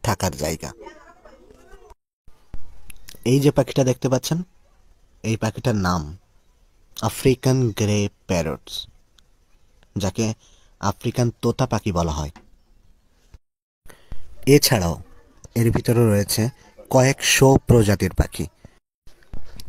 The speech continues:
পাখিগুলো দেখতে এত সুন্দর, আর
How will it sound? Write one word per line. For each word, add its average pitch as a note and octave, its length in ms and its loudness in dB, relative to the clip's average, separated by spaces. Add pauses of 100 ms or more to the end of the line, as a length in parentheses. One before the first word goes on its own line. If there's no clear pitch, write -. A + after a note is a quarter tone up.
(640)
পাখিগুলো B2+ 460 2
দেখতে B2 260 2
এত G#2 260 0
সুন্দর, G2+ 480 2 (540)
আর F2 240 -4